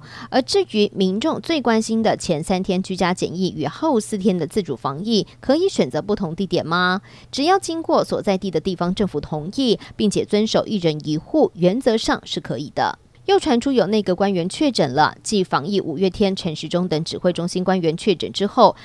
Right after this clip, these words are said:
内政部长徐国勇在今天表示，早上觉得身体不适，原本以为是气喘发作，为了求谨慎，所以在家中用快筛试剂自行检验，结果确诊阳性。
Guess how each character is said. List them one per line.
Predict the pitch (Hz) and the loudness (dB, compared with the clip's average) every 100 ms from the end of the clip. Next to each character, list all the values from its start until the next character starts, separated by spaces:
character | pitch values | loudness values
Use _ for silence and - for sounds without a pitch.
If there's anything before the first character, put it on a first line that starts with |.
| - - | -20 -2
内 | 381 311 | 0 2
政 | 294 | 2
部 | 247 | 2
长 | 202 147 - | 2 2 -2
徐 | - 170 | -4 -4
国 | 180 208 | 0 2
勇 | 214 - | 2 0
在 | - 165 | 0 -2
今 | 180 | -2
天 | 180 180 | 0 0
表 | 180 - | 0 -2
示， | - 226 - | -2 0 0
早 | - 180 190 | -2 -4 -2
上 | 190 175 | -4 -2
觉 | 156 | -2
得 | 156 | -2
身 | 190 196 | -2 -4
体 | 156 | -4
不 | - | -8
适， | - - 240 185 - - | -10 -4 0 0 -4 -6
原 | 220 302 | 2 4
本 | 349 285 | 4 2
以 | |
为 | 160 147 | 2 0
是 | 202 | 0
气 | 185 - 190 | -4 -4 -6
喘 | - 165 - | -4 -6 -6
发 | - 220 | -4 -2
作， | 311 233 - - - | 2 2 0 -8 0
为 | 403 | 4
了 | 359 | 6
求 | 240 196 | 4 0
谨 | 196 185 | 0 -6
慎， | - 277 233 | -2 0 0
所 | - 175 | 0 0
以 | |
在 | - 175 | 2 -2
家 | 160 170 | 0 -2
中 | 175 185 | -2 0
用 | 185 156 | 0 0
快 | - 156 | -4 -2
筛 | - 170 | 0 -2
试 | - 170 | 0 -4
剂 | 180 160 | -4 -8
自 | 233 | -6
行 | 196 180 | -2 -2
检 | - 185 - 240 | 2 0 0 0
验， | 320 277 - | 0 0 -4
结 | 165 | -8
果 | 165 170 | -4 -6
确 | - - | -4 -4
诊 | - 110 | -4 -4
阳 | - - | -8 -10
性。 | - 185 175 - | -8 -2 -4 -4